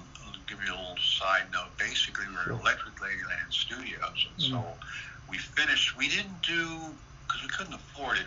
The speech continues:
Speaker 1: we didn't do, like, a lot of overdubs on that record, you know,
Speaker 2: Right.
Speaker 1: basically. We did two takes. One was a half take because,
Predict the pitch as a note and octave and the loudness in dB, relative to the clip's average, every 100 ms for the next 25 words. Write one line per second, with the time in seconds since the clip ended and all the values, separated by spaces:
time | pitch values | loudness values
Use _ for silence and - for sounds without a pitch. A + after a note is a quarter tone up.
0 | - B2+ C3+ C3 A2+ A#2+ A2+ G#2 - - | -2 -4 -4 -4 -4 -4 -2 0 -2 -4
1 | - G#2 G#2 F2 F2 F2 E2 D#2+ C#2 - | -2 0 0 -4 -8 -6 -6 -4 -4 -2
2 | C#2+ C#2 - - - C#2+ - - - - | -2 -2 -6 -6 -4 -4 -4 -10 -12 -8
3 | B2 A2+ - - - - - - - - | -4 -4 -2 0 0 -2 -8 -12 -14 -10
4 | - - - - - - - - G2+ G#2 | -8 -6 -6 -6 -8 -10 -14 -10 -4 0
5 | G#2 - - F3+ - A#2 A2 - - - | 2 4 2 2 4 6 4 4 2 2
6 | A#2+ C3 B2+ - - - - - - - | -2 -2 2 2 2 2 4 4 2 -6
7 | - - - - - - - - F2 E2 | -6 -8 -10 -10 -12 -12 -10 -8 -8 -8
8 | E2+ - | 0 2